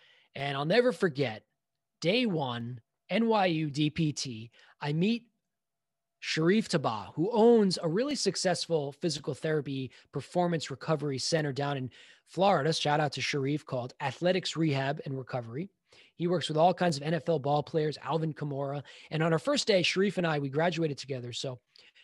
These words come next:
Sharif and I were going to Dunkin' Donuts for iced coffee. If you're in a physical therapy program or a pharmacy program or physician's assistant, nursing, medical school,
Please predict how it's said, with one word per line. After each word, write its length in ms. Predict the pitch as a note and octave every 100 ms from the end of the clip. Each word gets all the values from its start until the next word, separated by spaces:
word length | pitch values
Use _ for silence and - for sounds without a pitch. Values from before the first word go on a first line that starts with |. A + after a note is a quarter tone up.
| -
Sharif 260 | - F#3+
and 100 | F#3+
I 60 | F3
were 100 | D#3+
going 160 | F#3 G3
to 60 |
Dunkin' 260 | F3 E3+ D#3
Donuts 280 | D#3 D#3 -
for 160 | D3+
iced 180 | C3+ -
coffee. 440 | C3+ B2+ C#3 C3 - - -
If 120 | D3
you're 120 | F#3+
in 80 | G#3+
a 40 |
physical 340 | - F#3+ E3+ E3
therapy 400 | E3+ E3+ E3+ D3+
program 640 | - E3+ D#3 D#3+ D#3+ D3+
or 180 | B2+ B2+ - - -
a 180 | B2+ A#2 _
pharmacy 460 | E3 F#3+ E3+ F#3+ F3+
program 640 | E3+ E3+ E3 D#3+ D#3 D3
or 180 | G#2+ A2 - -
physician's 400 | C#3+ E3+ - D#3
assistant, 480 | C3 F#3+ E3 E3+ D3
nursing, 640 | C3 F3 - E3+ E3 D3+ - _ _ _ _ _ _ -
medical 340 | C#3+ F#3+ F3
school, 360 | - F3+ D#3+